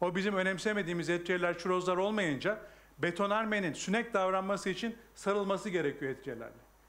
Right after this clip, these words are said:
Kritik bölgelerinde, kolonların alt ve üst uçlarında. Onu yapmadığınız, yapınca yeşil, yapmadığı zaman kırmızı. Neden dayanımdan önemli? Çünkü biz demin söylediğim gibi binayı tasarlarken depremi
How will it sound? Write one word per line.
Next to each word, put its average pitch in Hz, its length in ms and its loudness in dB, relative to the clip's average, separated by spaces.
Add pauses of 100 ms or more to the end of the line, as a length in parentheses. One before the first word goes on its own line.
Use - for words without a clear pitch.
(220)
Kritik 175 360 -2
bölgelerinde, 117 560 -2 (240)
kolonların 170 420 0
alt 170 260 0
ve 165 40 2
üst - 200 -2
uçlarında. 139 260 -2
Onu 196 140 2
yapmadığınız, 180 680 0
yapınca 220 480 0 (340)
yeşil, 156 400 0 (300)
yapmadığı 175 380 0
zaman 165 260 0
kırmızı. 127 400 -2 (480)
Neden 262 300 2
dayanımdan 190 400 0
önemli? 156 400 -2 (600)
Çünkü 233 460 -2
biz 226 360 -2
demin 214 180 2
söylediğim 233 320 0
gibi 151 280 -4
binayı 226 300 0
tasarlarken 220 800 0 (480)
depremi 226 500 0